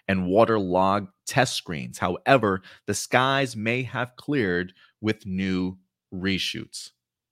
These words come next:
It says, uh, "Gunn is said to have weighed in on the most recent cuts, and their leadership approved a five-day shoot.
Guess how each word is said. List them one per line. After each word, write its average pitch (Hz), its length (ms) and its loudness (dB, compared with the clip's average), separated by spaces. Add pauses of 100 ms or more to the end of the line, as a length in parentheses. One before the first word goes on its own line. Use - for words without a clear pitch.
(2250)
It 90 120 -6
says, 90 340 -2
uh, 85 200 2
"Gunn 107 320 0
is 107 100 -4
said 107 160 -2
to 104 80 -2
have 95 220 -4
weighed 92 460 -2
in 101 180 -4
on 107 100 -4
the 98 80 -2
most 98 240 -4
recent 95 420 -6
cuts, - 380 -4 (240)
and 95 160 -2
their 92 80 0
leadership 127 540 0
approved 139 580 0
a 101 100 0
five-day 110 1160 -2
shoot. - 560 -4